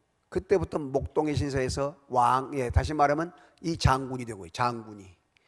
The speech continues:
그런데 여호와 하나님께서 늘 그를 가까이 두세요. 눈동자처럼 지키시고 보호하시고 늘 가까이 두셔. 심지어는 이 사울을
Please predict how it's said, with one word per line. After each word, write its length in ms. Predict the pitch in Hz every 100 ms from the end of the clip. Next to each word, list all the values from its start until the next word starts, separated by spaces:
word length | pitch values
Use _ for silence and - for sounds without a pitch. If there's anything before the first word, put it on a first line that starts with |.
| _ _ -
그런데 340 | 214 262 247
여호와 260 | 202 220 185
하나님께서 480 | 208 226 214 202
늘 540 | 240 220 208 330 339 339
그를 160 | 214 214
가까이 380 | 175 - 180
두세요. 440 | 151 131 101 95 104 _ -
눈동자처럼 720 | 165 190 208 196 190 185 180
지키시고 580 | - - - 180 196 202
보호하시고 500 | - 185 180 156 180
늘 180 | 151 151
가까이 320 | 135 - 120
두셔. 340 | 107 - 104 - _ - -
심지어는 640 | - 220 220 214 220 220 202 _ _ _ _
이 360 | 214 262 254 247 -
사울을 720 | - - 220 196 185 190